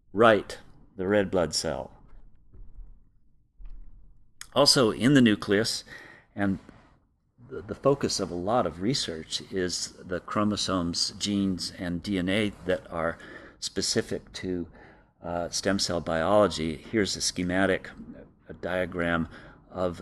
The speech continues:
a chromosome as it's getting ready to duplicate, uh, in the cell that we just saw. And as you can see, if you take these tightly wound strands of D N A and play them out,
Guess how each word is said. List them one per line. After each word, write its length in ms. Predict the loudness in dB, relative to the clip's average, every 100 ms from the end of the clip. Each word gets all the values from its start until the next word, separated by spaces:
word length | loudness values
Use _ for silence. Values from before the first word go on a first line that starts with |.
| -10
a 180 | -8 -8
chromosome 840 | -6 0 2 2 2 0 0 -2 -4
as 220 | -2 -2
it's 180 | -2 -4
getting 320 | -4 -2 -2
ready 380 | 0 0 0 -2 -6 -18
to 100 | -12
duplicate, 640 | -6 -6 -8 -8 -6 -6 -8 -20 -20 _ _ _ _ _ -16 -6
uh, 180 | -4 -4
in 140 | -4 -6
the 60 |
cell 260 | -4 -4 -4
that 100 | -6
we 100 | -10
just 240 | -10 -6
saw. 360 | -4 -4 -4 -6 -10 -20 -20 -20 -20 _ _ _ -4
And 400 | 2 4 4 -2 -16 -14 -4
as 220 | -2 0
you 100 | 0
can 200 | 0 -2
see, 480 | 0 2 4 2 0 -8 -14
if 180 | -10
you 100 | -8 -6
take 480 | -2 0 0 -4 -16 -18 -10
these 400 | -4 -2 -2 -4
tightly 460 | -2 -2 -2 -4 -4
wound 440 | -2 0 2 0
strands 720 | -4 -4 -2 0 0 -2 -4
of 280 | -6 -8 -8 -12 -12
D 180 | -4 -2
N 100 | 0
A 240 | -2 -2 -4
and 160 | -8
play 320 | -12 -4 -2
them 180 | 0 0
out, 320 | 0 0 -2